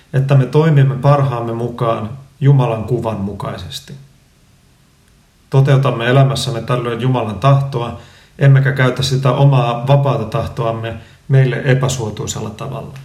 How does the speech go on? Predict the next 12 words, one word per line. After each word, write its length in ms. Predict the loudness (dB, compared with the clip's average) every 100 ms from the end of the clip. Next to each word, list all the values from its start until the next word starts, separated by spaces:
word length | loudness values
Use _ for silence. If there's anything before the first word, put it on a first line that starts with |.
| -20 _ -6
niin 140 | -4
että 180 | -4 -4
siitä 240 | -4 -4
koistu-, 500 | -4 -4 -6 -8 -12
koituisi 400 | 0 0 0 -4
meille 240 | -6 -8 -6
haittaa. 540 | -6 -6 -8 -16 -18 -20 _ _ _ _ _ _ _ _ _ _ _ _ _ _ _ _ _ _ _ _ _ _ _ _ _ _ _ _ _ _ _ -20 -20 _ 0
Ihminen 400 | 2 4 4 6
on 100 | 6
siis 220 | 4 2
Jumalan 420 | 2 4 4 2
kuva, 500 | 2 2 2 -2 -10